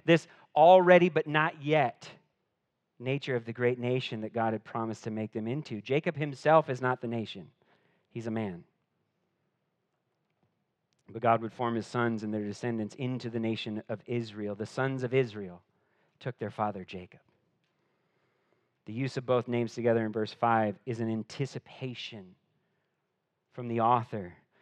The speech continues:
of God's faithfulness to keep the promise that he made. Now that we have the, that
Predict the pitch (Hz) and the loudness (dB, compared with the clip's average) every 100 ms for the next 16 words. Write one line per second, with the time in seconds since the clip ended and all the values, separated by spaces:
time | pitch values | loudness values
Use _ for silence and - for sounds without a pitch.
0 | _ - 113 117 110 - - 123 117 120 | _ -8 -2 0 0 -4 -2 0 0 -4
1 | 107 98 113 117 107 110 - 104 87 - | -8 -8 -10 -10 -10 -12 -12 -12 -12 -16
2 | 92 85 78 76 73 _ _ _ _ _ | -18 -18 -20 -20 _ _ _ _ _ _
3 | _ _ _ _ _ _ _ _ _ _ | _ _ _ _ _ _ _ _ _ _
4 | _ _ _ _ _ _ _ _ _ _ | _ _ _ _ _ _ _ _ _ _
5 | _ _ _ _ _ _ _ 117 110 104 | _ _ _ _ _ _ _ -6 -4 -4
6 | _ _ _ _ _ _ _ _ _ _ | _ _ _ _ _ _ _ _ _ _
7 | _ _ _ _ _ _ - 110 107 113 | _ _ _ _ _ _ -14 -10 -8 -8
8 | 107 110 104 117 | -8 -10 -12 -12